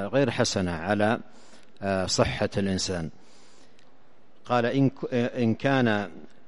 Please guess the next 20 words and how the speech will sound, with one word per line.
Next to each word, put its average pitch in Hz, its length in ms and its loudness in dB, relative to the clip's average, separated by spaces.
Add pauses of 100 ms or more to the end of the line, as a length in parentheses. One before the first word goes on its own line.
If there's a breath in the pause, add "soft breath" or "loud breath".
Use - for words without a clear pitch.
(140)
عندك 123 460 4
ماء 117 440 4
بات 127 360 6
هذه 131 460 2
الليلة 117 400 2
في 120 200 -2
سنة 147 400 2
وإلا 131 480 6
كرعنا". 92 680 0 (140)
قوله 143 280 8
"وإلا 131 460 4
كرعنا" 143 520 2
هذا 143 120 6
موطن 110 360 6
الشاهد. 90 440 -4 (1300 loud breath)
قال 120 160 2 (1000)
في - 100 -6
الترجمة: 120 760 0
"جواز 117 500 2
الكرع 143 560 2